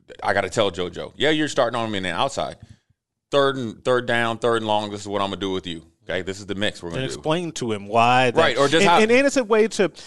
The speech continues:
Speaker 2: and this is sometimes, it, and this happens, we know this happens across life, across all industries, is sometimes people have a tendency not, that are in authority to not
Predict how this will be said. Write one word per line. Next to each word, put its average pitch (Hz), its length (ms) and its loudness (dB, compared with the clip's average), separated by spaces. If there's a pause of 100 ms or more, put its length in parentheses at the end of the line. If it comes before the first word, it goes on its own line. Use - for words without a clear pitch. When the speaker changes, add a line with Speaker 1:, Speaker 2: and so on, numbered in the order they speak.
(180)
Speaker 2:
and 226 80 6
this 294 140 2
is 190 100 2
sometimes, 175 540 2
it, 147 120 0
and 160 140 -6
this 226 140 -2
happens, 143 520 0 (180)
we 143 120 -6
know 156 240 2
this 139 140 2
happens 135 340 0
across 120 380 0
life, 110 460 2
across 107 280 -4
all 117 320 0
industries, 113 420 -8
is 104 120 -8
sometimes 139 640 -4 (420)
people 185 280 0
have 143 140 2
a 120 40 -4
tendency 127 340 -6
not, 101 400 -4
that 123 260 2
are 123 120 0
in 104 100 -8
authority 117 480 -2
to - 300 -16
not 110 260 -2